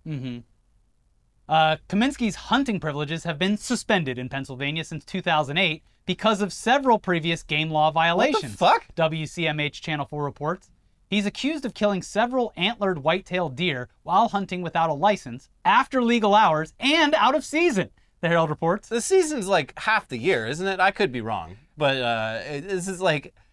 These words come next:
Speaker 2: if you want to hunt deer in this country,
Speaker 1: No
Speaker 2: there
Speaker 1: problem.
Speaker 2: are so many ways for you to do exactly what you want.
Speaker 1: Yeah. He just couldn't wait. Couldn't help himself.
Speaker 2: Just don't shoot a doe because, uh, the big buck hunter game, it takes away one of your lives.
Speaker 1: Well, that might be what happened. It seems like he was, uh,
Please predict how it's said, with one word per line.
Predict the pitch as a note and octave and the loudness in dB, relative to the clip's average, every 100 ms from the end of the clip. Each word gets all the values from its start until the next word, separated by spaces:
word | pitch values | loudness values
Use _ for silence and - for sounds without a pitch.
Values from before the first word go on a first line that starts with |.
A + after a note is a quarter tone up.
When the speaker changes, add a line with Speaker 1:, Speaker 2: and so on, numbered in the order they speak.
| _ _ | _ _
Speaker 2:
if | A3+ G3+ | -4 0
you | D#4 | 0
want | D4 F3 G#3+ - | 2 4 2 2
to | G3 | 0
hunt | D#3 F#3+ C3+ | 2 0 0
deer | A2+ E3 | -2 0
in | F#3+ | 0
this | F#3 E3+ | 0 -2
country, | F#3+ F#3 G3+ | -4 -2 0
Speaker 1:
No | F#3 | 2
Speaker 2:
there | F#3+ | 4
Speaker 1:
problem. | A#3+ F3+ D#3+ | 6 4 2
Speaker 2:
are | A#2+ | -2
so | - C#4+ D4 | 2 6 6
many | D4+ C#4+ C4+ | 6 4 6
ways | B3 A#3 A3+ F#3 | 6 6 4 0
for | F#3 | 0
you | F#3+ G#3+ G#3+ G#3 _ | 2 2 0 -2 _
to | - | -2
do | E3 A3+ | 2 4
exactly | D#3+ B2+ B3+ B3 A#3+ G#3+ | 2 2 2 2 0 2
what | G#3 | 2
you | D#3+ D#3+ | 0 0
want. | B2+ A2 F2 | 0 -2 -2
Speaker 1:
Yeah. | C#3+ D#3 A2 _ _ _ _ _ _ _ _ _ _ _ - | -2 -2 -2 _ _ _ _ _ _ _ _ _ _ _ -8
He | |
just | D#3 - | -6 -4
couldn't | F3+ F3 | -2 0
wait. | F3+ F3+ - _ _ - | 0 -2 -6 _ _ -8
Couldn't | F3+ | -2
help | F3+ F#3 | 0 0
himself. | E3 - C3 - _ | -2 -6 -8 -10 _
Speaker 2:
Just | C#3+ C#3+ | -12 -4
don't | D#3+ F3 G#3 | 2 4 2
shoot | - F#3+ | 0 -2
a | C3+ | 0
doe | C#3 D3+ A#2 | 2 2 0
because, | A#2+ - C3 G#2+ - | -4 -6 -6 -6 -8
uh, | A#2+ A2 | -6 -6
the | G#2+ | -6
big | G#2+ C3 A#2 | -4 -4 -2
buck | B2 | -4
hunter | - B2+ A#2+ | -2 -6 -4
game, | A#2+ A#2+ A2 | -6 -6 -8
it | G2+ | -10
takes | - A2 - | -10 -10 -12
away | F#2+ G2 | -12 -12
one | F2+ F#2+ | -10 -12
of | F2+ | -12
your | E2+ | -6
lives. | F2 | 0
Speaker 1:
Well, | |
that | F#3 A3 | 2 4
might | G#3 G#3 | 2 2
be | G3 | 2
what | F#3 E3 | 0 2
happened. | F3+ F#3+ C#3+ B2+ | 4 4 0 -6
It | C#3 | -6
seems | F3+ F3+ | -4 -2
like | E3+ D#3+ | 0 0
he | E3+ | -2
was, | D#3 C#3 | -4 -6
uh, | C#3 C3 B2 | -6 -4 -6